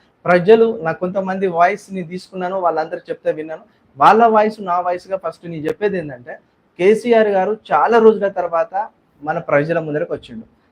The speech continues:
రెండు వేల ఇరవై మూడవ సంవత్సరంలో మనకు నవంబర్లో ఎలక్షన్ జరుగుతాయి, డిసెంబర్లో ఫలితాలు వస్తాయి. అప్పుడు బీఆర్ఎస్ ఓడిపోతుంది, దారుణంగా ఓడిపోతుంది. ఓడిపోయిన తర్వాత మన కేసీఆర్ గారు వాళ్ళ ఇంట్లో, ఆ, వాష్‌రూమ్‌లో జారి పడిపోతారు, వాళ్ళ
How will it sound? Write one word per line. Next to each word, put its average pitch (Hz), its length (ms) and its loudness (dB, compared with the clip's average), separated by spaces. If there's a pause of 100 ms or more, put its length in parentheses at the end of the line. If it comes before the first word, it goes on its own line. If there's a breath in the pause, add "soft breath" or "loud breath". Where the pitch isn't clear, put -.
(140)
రెండు 190 220 2
వేల 233 480 4 (160)
ఇరవై 185 340 6
మూడవ 208 300 2
సంవత్సరంలో 180 720 -6
మనకు 180 380 -6
నవంబర్లో 185 840 -6
ఎలక్షన్ 165 380 -8
జరుగుతాయి, 170 380 -10 (480)
డిసెంబర్లో 196 500 -2
ఫలితాలు 170 400 -2
వస్తాయి. 185 340 -8 (100)
అప్పుడు 151 500 -4
బీఆర్ఎస్ 170 420 -2
ఓడిపోతుంది, 160 560 -8
దారుణంగా 156 500 -2
ఓడిపోతుంది. 151 460 -10 (460)
ఓడిపోయిన 214 360 2
తర్వాత 196 640 -2 (380)
మన 156 300 -2
కేసీఆర్ 180 500 -4
గారు 175 260 2
వాళ్ళ 160 240 -2
ఇంట్లో, 165 640 -2 (360)
ఆ, 135 680 4 (240)
వాష్‌రూమ్‌లో 180 640 0
జారి 160 300 0
పడిపోతారు, 160 500 -6
వాళ్ళ 156 180 -6